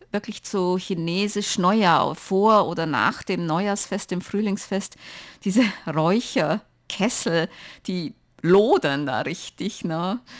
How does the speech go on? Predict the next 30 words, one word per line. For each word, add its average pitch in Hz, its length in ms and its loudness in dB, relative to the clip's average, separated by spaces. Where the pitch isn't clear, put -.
Weil 175 640 0
zu - 160 -10
viele 180 240 -2
Leute 170 260 -2
da 160 200 -2
zum 160 300 -4
Beten - 420 -2
kommen. - 720 -6
Und, 139 420 -6
ähm, - 640 -6
und - 280 -6
normalerweise, 180 720 4
also 170 140 -2
ich 180 180 -6
weiß 165 240 0
halt, 160 240 -4
wenn 160 140 -2
man 160 300 -2
im 170 120 -4
Tempel 175 300 -4
betet, 175 400 -4
dann 160 120 -2
muss 175 140 -6
man 190 120 -4
auch - 180 -6
warten, 160 400 0
dass 160 140 -6
dieses 175 320 -6
Räucherstäbchen - 1160 -4
mindestens, 180 500 -2